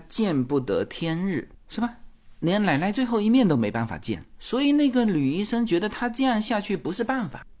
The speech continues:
东躲西藏，生病了没办法去看病，是吧？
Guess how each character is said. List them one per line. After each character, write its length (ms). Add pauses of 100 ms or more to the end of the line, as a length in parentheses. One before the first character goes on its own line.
(160)
东 200
躲 180
西 180
藏， 360
生 240
病 200
了 140
没 140
办 120
法 120
去 80
看 180
病， 240 (240)
是 120
吧？ 120